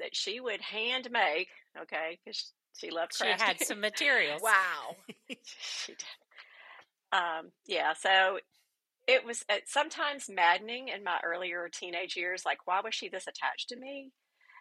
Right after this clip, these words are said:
Speaker 1: And then you become a mother and you see how much you love that child. And I just could see how that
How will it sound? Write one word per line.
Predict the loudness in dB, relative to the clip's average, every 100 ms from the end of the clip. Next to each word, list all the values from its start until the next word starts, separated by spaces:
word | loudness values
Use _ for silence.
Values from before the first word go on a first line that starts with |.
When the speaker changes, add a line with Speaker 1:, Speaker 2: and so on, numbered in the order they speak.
| _
Speaker 1:
And | 2 4
then | 4 4 2 0
you | 0
become | 0 -4 -4
a | -2
mother | -2 0 0 -2 -4
and | -6
you | -8
see | -10 -8 -8 -6 -8 -6
how | -6
much | -6 -8
you | -2
love | 4 6
that | 6 2
child. | 2 2 4 2
And | 0 -4
I | -4
just | -6 -4
could | -6 -4
see | -2 -2
how | 0 0 4
that | 4 4